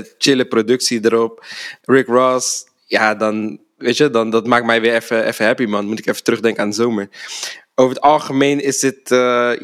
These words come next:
ja, echt een heel tof album. En, eh, weet je, het, het, het is ook een album wat genomineerd is voor een Grammy. En ik wilde eigenlijk, ja, niet per se, eh, ja, zo, zo'n, <laughs> zo'n album noemen. Ik wilde wat, wat vernieuwender zijn misschien. Maar het is gewoon echt een album wat je moet checken.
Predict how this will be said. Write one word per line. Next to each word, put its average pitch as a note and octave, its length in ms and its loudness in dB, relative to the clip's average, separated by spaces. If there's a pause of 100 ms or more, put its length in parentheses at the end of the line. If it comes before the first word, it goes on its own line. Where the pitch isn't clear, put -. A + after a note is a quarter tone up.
(340)
ja, A2 460 0 (100)
echt - 320 -6
een A2+ 140 -6
heel G#2+ 420 -2
tof G#2+ 200 -6
album. F#2+ 360 -2 (240)
En, A2 280 0
eh, C#3+ 140 0
weet F3+ 180 2
je, G#3 60 2
het, - 480 -4
het, D#3 160 4
het E3+ 200 -6
is F3+ 100 0
ook F#3 120 4
een F#3 80 2
album D#3+ 200 2
wat D#3 120 0
genomineerd D3 460 0
is C3+ 100 -4
voor C3 140 2
een A2 120 -4
Grammy. A2+ 340 2
En A#2+ 80 0
ik A#2 80 -4
wilde B2+ 180 4
eigenlijk, - 880 -2
ja, A2+ 180 2
niet B2 220 -4
per - 100 -8
se, B2 380 2
eh, A#2+ 600 -6
ja, A2 140 4
zo, C3+ 260 0
zo'n, C#3 360 0 (140)
<laughs> - 140 -20
zo'n D#3 300 4
album D3+ 320 0
noemen. D3 220 2
Ik B2 60 -4
wilde C3 180 2
wat, B2+ 140 0
wat B2 200 0
vernieuwender C#3 440 2
zijn C3 200 2
misschien. B2+ 300 -2
Maar B2+ 100 2
het C3 100 -4
is C#3+ 200 0
gewoon C#3 180 2
echt C3 140 -6
een A#2 60 2
album A#2+ 140 2
wat A2+ 140 -6
je A#2 60 -6
moet G#2+ 100 -4
checken. - 260 -2